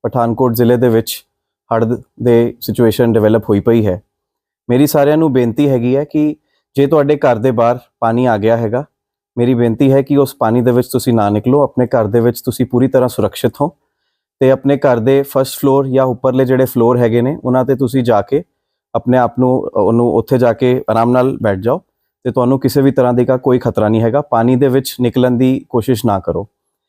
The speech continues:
ਜੇ ਉੱਥੇ ਤੁਹਾਡੇ ਘਰ ਦੇ ਵਿੱਚ ਕੋਈ ਬਿਮਾਰ ਹੈ ਜਾਂ ਕਿਸੇ ਨੂੰ ਹੋਰ ਕਿਸੇ ਚੀਜ਼ ਦੀ ਜ਼ਰੂਰਤ ਹੈਗੀ ਹੈ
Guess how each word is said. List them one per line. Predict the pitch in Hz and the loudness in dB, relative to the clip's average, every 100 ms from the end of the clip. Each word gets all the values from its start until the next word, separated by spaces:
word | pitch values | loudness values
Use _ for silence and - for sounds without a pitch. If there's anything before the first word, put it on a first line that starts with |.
| _ _ | _ _
ਜੇ | 117 143 | 0 2
ਉੱਥੇ | 160 151 156 | 2 0 0
ਤੁਹਾਡੇ | 151 147 131 | 0 0 0
ਘਰ | 135 127 | 0 0
ਦੇ | 101 123 | 0 0
ਵਿੱਚ | 127 - - _ _ _ | -2 -4 -14 _ _ _
ਕੋਈ | 135 135 | -2 0
ਬਿਮਾਰ | 127 117 107 117 | 0 0 2 2
ਹੈ | 127 139 143 127 | 0 -2 -4 -2
ਜਾਂ | 127 | 0
ਕਿਸੇ | 127 - | -2 -4
ਨੂੰ | 131 127 | -2 0
ਹੋਰ | 117 120 | 0 -2
ਕਿਸੇ | 117 131 | -4 -4
ਚੀਜ਼ | 117 120 117 | -2 0 2
ਦੀ | |
ਜ਼ਰੂਰਤ | 123 110 117 113 | 0 2 2 0
ਹੈਗੀ | 120 110 117 | -2 0 0
ਹੈ | 127 | -2